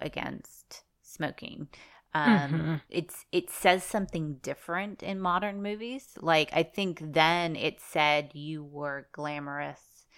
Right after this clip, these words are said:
Speaker 1: and <laughs> you were civilized, right? But
Speaker 2: Mm-hmm.
Speaker 1: today it says, "Oh, you're down on your luck," or "You're dealing with stress," or "This is a bad habit we're trying to quit." And,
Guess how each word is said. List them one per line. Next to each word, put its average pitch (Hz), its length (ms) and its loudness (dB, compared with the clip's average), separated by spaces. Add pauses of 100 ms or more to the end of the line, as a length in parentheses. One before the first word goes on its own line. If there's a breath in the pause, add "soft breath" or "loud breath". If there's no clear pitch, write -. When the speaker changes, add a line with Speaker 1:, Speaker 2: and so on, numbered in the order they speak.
(400 soft breath)
Speaker 1:
and 143 520 -6
<laughs> - 40 -16
you 156 120 -6 (160)
were - 500 -6 (400)
civilized, 165 640 -2
right? 151 260 6 (180 loud breath)
But 190 320 6
Speaker 2:
Mm-hmm. 160 100 4
Speaker 1:
today 190 720 6
it - 160 -4
says, 151 560 4
"Oh, 175 100 2
you're 160 220 0
down 147 320 2
on 143 160 -6
your 147 140 -6
luck," 202 600 8
or 160 80 2
"You're 147 200 -2
dealing 156 440 0
with 151 120 -4
stress," 180 760 2
or 147 240 -2
"This 160 280 -6
is 160 80 -8
a 160 80 -4
bad 147 300 -2
habit 196 420 0
we're 147 100 -6
trying 151 340 -4
to - 60 -10
quit." 214 520 0
And, - 180 -8